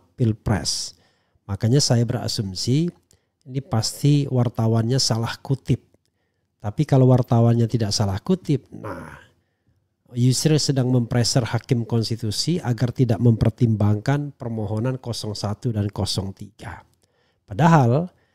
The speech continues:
permohonan kosong satu dan kosong tiga itu sudah menjadi preseden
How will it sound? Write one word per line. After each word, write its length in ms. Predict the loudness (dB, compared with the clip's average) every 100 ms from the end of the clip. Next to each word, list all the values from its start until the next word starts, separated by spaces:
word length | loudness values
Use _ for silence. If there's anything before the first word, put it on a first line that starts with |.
| _ -4
permohonan 560 | -2 2 2 2 2
kosong 320 | -2 0 0
satu 320 | 2 0 2 2
dan 240 | 2 0
kosong 400 | -2 -2 -2 -4 -6
tiga 320 | -10 -8 -10
itu 400 | -10 _ -20 -14
sudah 240 | -6 -4
menjadi 320 | -4 -6 -12 -20
preseden 880 | -16 -10 -6 -4 -2 0 -2 -8